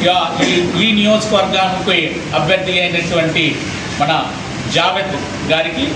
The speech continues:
తర్వాత ఈదా సుధాకర్ రెడ్డి గారికి మీద ఓటు వేసి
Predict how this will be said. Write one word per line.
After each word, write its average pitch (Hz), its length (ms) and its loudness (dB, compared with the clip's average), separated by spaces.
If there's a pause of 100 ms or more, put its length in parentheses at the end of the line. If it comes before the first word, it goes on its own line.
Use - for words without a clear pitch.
(440)
తర్వాత 165 640 2 (100)
ఈదా 190 220 2
సుధాకర్ 165 480 0
రెడ్డి 156 200 0
గారికి 151 320 0 (1120)
మీద 165 140 2
ఓటు - 920 -2
వేసి 185 320 2